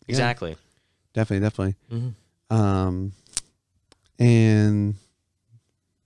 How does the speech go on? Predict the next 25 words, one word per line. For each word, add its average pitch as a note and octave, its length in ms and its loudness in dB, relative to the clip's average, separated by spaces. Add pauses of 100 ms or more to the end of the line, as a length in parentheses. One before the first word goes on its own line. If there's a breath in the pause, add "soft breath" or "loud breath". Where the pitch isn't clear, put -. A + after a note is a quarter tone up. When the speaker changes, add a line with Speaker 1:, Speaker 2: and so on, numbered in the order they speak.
(280)
Speaker 1:
how A#2 100 -4
do C3 60 2
we E3 60 0
get F3+ 100 0
into F3+ 60 -2
this E3 120 -4
topic? E3+ 320 -6
<laughs> - 400 -2 (540)
Speaker 2:
Uh, G#2+ 260 2 (120)
well, A#2+ 240 -4 (120)
I A2 60 -4
mean, C#3+ 120 0
we've C#3 120 -4
been E3 120 -4
on F3+ 120 -4
acting F2+ 380 -8
for, - 120 -16
like, D#2+ 100 -12
the E2+ 80 -16
whole E2 160 -6
time, D#2+ 360 -6
so. D#2+ 320 -4 (120)
Speaker 1:
<clears throat> - 120 -20
Yeah, C#3 160 6
yeah, C3+ 200 8